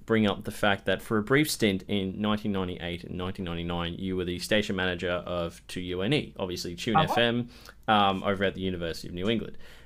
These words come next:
Speaker 1: Now, I was really interested to speak to someone about that because obviously that's the first university radio station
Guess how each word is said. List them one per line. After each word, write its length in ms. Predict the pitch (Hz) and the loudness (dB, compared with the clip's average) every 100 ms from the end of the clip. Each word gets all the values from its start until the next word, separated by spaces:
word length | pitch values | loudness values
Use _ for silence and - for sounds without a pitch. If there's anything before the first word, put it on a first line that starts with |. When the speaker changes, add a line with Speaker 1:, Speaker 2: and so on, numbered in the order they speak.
| - | -6
Speaker 1:
Now, 340 | 127 135 120 - | 0 4 4 2
I 140 | 110 127 | 4 4
was 180 | 123 | 4
really 260 | 127 156 170 | 2 2 2
interested 400 | 131 139 135 123 | 2 0 -2 -2
to 80 | 113 | -2
speak 240 | - 123 | 0 0
to 80 | 131 | -2
someone 280 | 117 110 101 | 0 2 2
about 260 | 95 117 98 | 4 4 4
that 220 | 85 80 | -2 -4
because 200 | 101 113 | -2 2
obviously 840 | 127 123 110 - 92 82 82 - - | 4 4 2 0 -4 -2 -4 -8 0
that's 240 | 104 82 | 0 0
the 80 | - | -4
first 500 | - 131 127 120 - | 0 4 4 4 0
university 480 | 120 113 107 107 104 | 2 6 4 2 0
radio 260 | 98 92 90 | 2 2 0
station 540 | 92 90 90 85 | -2 -4 -6 -8